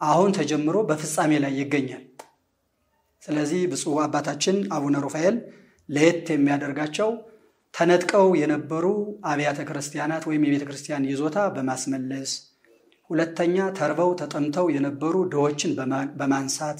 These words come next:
ደሞዛቸውን በመጨመር፣ በሶስተኛ ደረጃ በየቤተ ክርስቲያኑ ላይ ተዘግተው የነበሩ ገዳማት በሳቸው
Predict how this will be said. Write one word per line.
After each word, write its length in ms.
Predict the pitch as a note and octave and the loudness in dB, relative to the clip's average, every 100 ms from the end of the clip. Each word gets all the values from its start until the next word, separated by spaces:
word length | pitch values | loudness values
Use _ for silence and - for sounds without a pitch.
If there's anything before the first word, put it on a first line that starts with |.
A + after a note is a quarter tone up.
| - _ _ _ _ | -12 _ _ _ _
ደሞዛቸውን 640 | C#3+ C#3+ C#3 C#3 C#3 D#3+ D#3 | 0 2 4 2 0 -4 -2
በመጨመር፣ 680 | C#3 C3+ - D3 C#3+ D3+ C#3+ - - - _ _ - | -2 -4 -4 -2 0 0 -2 -8 -20 -20 _ _ -10
በሶስተኛ 640 | C#3 D3 G3 G3 G#3 F#3+ F#3+ | -4 0 0 0 0 2 2
ደረጃ 280 | F3+ F#3 F3+ G#3 | 2 0 2 2
በየቤተ 480 | D3+ D3+ E3+ F#3 F#3 | 2 0 2 2 0
ክርስቲያኑ 520 | F#3+ F3+ - F3+ E3+ F3+ F#3+ | -4 -6 -6 -4 0 0 2
ላይ 160 | G3 G3 | 2 0
ተዘግተው 520 | - D3 E3 E3 F#3 G3 | -2 0 0 0 0 0
የነበሩ 460 | D3 D3+ C#3 F3 G#3 | 2 0 -2 -2 -2
ገዳማት 460 | C#3+ C#3+ D3 F#3+ G3+ - - _ _ _ D3+ | -4 -2 0 0 -4 -10 -20 _ _ _ -6
በሳቸው 720 | D3 - - F3 F3+ - | -4 -2 -2 -2 -2 0